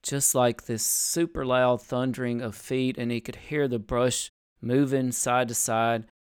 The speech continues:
and he, he sensed something large cross the path in front of him. But he couldn't see it. There was nothing there. And he could see it enter the brush on the other side.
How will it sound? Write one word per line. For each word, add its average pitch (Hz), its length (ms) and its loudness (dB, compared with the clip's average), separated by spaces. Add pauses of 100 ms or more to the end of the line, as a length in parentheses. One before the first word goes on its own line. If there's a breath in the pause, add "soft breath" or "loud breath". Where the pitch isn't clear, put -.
(300)
and 117 140 -2
he, 123 300 -2 (100)
he 123 300 -10
sensed - 800 -2
something 147 540 -2
large 113 640 2
cross 123 640 0 (200)
the 127 80 -16
path 120 460 -4
in 123 100 -14
front 120 300 -4
of 104 160 -6
him. 80 180 -14 (1200)
But 131 120 0
he 117 60 -2
couldn't 127 260 -2
see 123 260 -2
it. - 120 -16 (140)
There 131 100 -10
was 113 140 -8
nothing 113 360 -6
there. 123 320 -8 (280)
And 127 100 -2
he 123 80 0
could 123 160 -8
see 143 380 0
it 120 200 0
enter 135 380 0
the 104 120 -6
brush 113 720 2 (680)
on 131 440 4
the 123 220 -4
other 117 360 2
side. 120 580 2